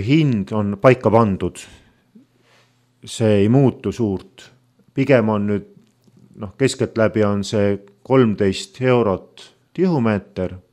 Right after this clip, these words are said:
See on siis metsalõikus seal metsas ja selle sortimentide väljavedu laoplatsile, kust kohast saab auto selle materjali peale võtta.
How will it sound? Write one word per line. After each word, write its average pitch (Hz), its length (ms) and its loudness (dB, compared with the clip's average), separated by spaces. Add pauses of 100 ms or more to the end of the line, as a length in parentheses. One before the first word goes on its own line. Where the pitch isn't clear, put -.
(560)
See - 160 -4
on 104 100 -2
siis 101 380 -6
metsalõikus 117 1040 -2 (320)
seal - 180 -12
metsas 110 680 -4
ja 95 160 -6
selle 95 440 -4 (180)
sortimentide 95 1080 -2 (160)
väljavedu 101 640 2 (1500)
laoplatsile, 110 960 2 (120)
kust 107 200 -6
kohast 98 400 -4
saab 104 120 -2
auto 123 360 4
selle 98 460 0 (1000)
materjali 107 560 0
peale 123 380 4
võtta. 180 420 -6